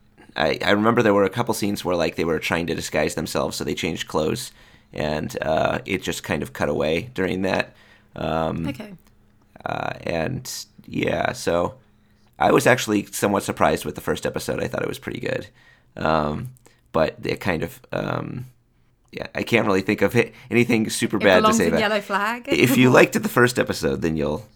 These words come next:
Speaker 1: also like the rest of it, probably. I think, uh,
Speaker 2: Okay.
Speaker 1: the way it frames them is maybe a little, um,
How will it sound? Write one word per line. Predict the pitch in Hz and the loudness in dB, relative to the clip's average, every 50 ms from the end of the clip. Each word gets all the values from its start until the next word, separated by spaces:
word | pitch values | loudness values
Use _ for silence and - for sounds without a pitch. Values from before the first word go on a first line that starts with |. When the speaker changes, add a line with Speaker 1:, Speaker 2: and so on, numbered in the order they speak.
| _ _ | _ _
Speaker 1:
also | - - - - - - 73 | -6 -6 -6 -4 -4 -4 -2
like | - - - - - | -2 -4 -4 -4 -4
the | - | -4
rest | - - - - - | -4 -4 -6 -4 -6
of | - - | -6 -6
it, | - | -4
probably. | - - - - - - - - 90 87 - - - | -2 -4 -2 -2 -4 -6 -4 -2 -2 -2 -4 -2 -2
I | 107 104 | -2 2
think, | - 120 117 113 110 - - - - | 2 2 2 2 0 -4 -10 -10 -6
uh, | - 92 85 85 82 80 80 87 - | -2 2 2 4 4 4 4 2 0
Speaker 2:
Okay. | - - - - | -4 -10 -6 0
Speaker 1:
the | 95 - | 0 2
way | 92 113 117 117 | 4 6 4 4
it | - - | 4 2
frames | - - - - 85 85 98 95 92 - | -2 -4 -2 0 0 0 0 -4 -2 -2
them | 98 98 98 | -2 -2 -2
is | 92 - | -2 -2
maybe | 101 98 104 101 104 | -2 -2 0 0 0
a | 107 | 0
little, | 107 107 104 107 104 107 101 - - - _ _ _ _ _ _ _ _ _ _ _ _ _ _ | 0 0 2 2 2 2 2 0 -4 -12 _ _ _ _ _ _ _ _ _ _ _ _ _ _
um, | - - 92 95 98 - - - | -8 -6 -4 -4 -4 -4 -6 -8